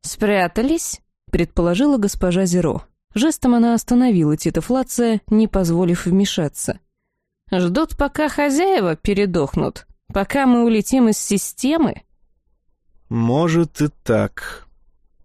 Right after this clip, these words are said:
Speaker 2: «А где ваш Нагваль?» перешёл в атаку Гвидо.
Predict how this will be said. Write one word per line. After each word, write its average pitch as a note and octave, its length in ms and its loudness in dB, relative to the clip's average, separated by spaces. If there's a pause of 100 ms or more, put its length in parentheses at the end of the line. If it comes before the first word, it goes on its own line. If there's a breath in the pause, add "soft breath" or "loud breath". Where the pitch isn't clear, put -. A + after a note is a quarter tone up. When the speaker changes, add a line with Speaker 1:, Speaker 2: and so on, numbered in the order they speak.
(280)
Speaker 2:
«А C#3+ 120 2
где F3+ 240 2
ваш E3+ 400 2
Нагваль?» G3 500 2 (560)
перешёл G3+ 540 0
в F#3+ 60 2
атаку F#3+ 420 0
Гвидо. E3+ 540 2